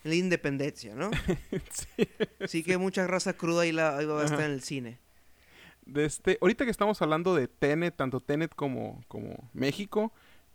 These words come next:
Speaker 2: eh, vi por ahí que, mm, Cinemex está ofreciendo esta onda de rentar salas, güey.
Speaker 1: Ah,
Speaker 2: No sé
Speaker 1: ¿sí?
Speaker 2: si viste por ahí.
Speaker 1: Lo, o sea, lo, la, es-,
Speaker 2: Ujú.
Speaker 1: yo te lo comenté eso la semana pasada, ¿no? Que en Estados Unidos
Speaker 2: Ujú,
Speaker 1: están haciendo
Speaker 2: sí.
Speaker 1: eso.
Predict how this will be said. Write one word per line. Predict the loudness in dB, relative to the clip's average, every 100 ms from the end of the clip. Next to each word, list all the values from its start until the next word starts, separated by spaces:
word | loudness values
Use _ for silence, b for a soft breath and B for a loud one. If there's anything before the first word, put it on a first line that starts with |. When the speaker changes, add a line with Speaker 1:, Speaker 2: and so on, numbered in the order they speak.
| -10
Speaker 2:
eh, | -4 -2 0
vi | 2
por | 4 4
ahí | 4 0
que, | -2 0 0 -2 -4 -8 -16 _ _ _ _
mm, | -10 -8 -8
Cinemex | -4 -2 0 -2 -6
está | -6 -4
ofreciendo | -4 -4 -4 -2
esta | -2 0
onda | -2 0 0
de |
rentar | 0 -2 -2 -2
salas, | 0 0 0
güey. | -2 -6 4
Speaker 1:
Ah, | 4
Speaker 2:
No | 4
sé | 0
Speaker 1:
¿sí? | 0 0
Speaker 2:
si | -2
viste | -4 -6
por | -2
ahí. | 0 0
Speaker 1:
Lo, | 0
o | 2
sea, | 2
lo, | 2 0
la, | -2 -2
es-, | -6 -6
Speaker 2:
Ujú. | -4
Speaker 1:
yo | -2
te | 0
lo | -2
comenté | 0 0 0
eso | -2
la | -2
semana | -2 -4 -4
pasada, | -4 -2 -2
¿no? | -2 -4
Que | -6
en |
Estados | -6 -4 -4 -4
Unidos | -2 0 0
Speaker 2:
Ujú, |
Speaker 1:
están | -4 -4
haciendo | -2 0 0 -2
Speaker 2:
sí. |
Speaker 1:
eso. | -4 -6 -10